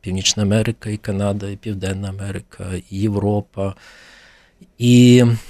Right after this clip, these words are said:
коли я бував у Сполучених Штатах, спілкувався з діаспорою, це в основному була політична діаспора, які виїхали пі-, наприкінці Другої світової війни, нащадки тих, е,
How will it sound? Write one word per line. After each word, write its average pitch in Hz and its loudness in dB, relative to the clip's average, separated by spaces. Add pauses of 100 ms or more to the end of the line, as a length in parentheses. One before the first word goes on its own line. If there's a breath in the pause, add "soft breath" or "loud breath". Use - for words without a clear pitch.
(440 loud breath)
коли 131 2
я 147 4
бував 127 4
у 110 -2
Сполучених 117 -2
Штатах, 120 -4
спілкувався 104 -2
з 101 -4
діаспорою, 107 -2
це 170 -6
в 160 -2
основному 151 0
була 135 0
політична 117 -6
діаспора, 82 -14
які 98 -14
виїхали 98 -8 (160)
пі-, 92 -12 (140)
наприкінці 98 -6
Другої 92 -4
світової 135 -4
війни, 110 -2
нащадки 95 -2
тих, - -14
е, 104 -10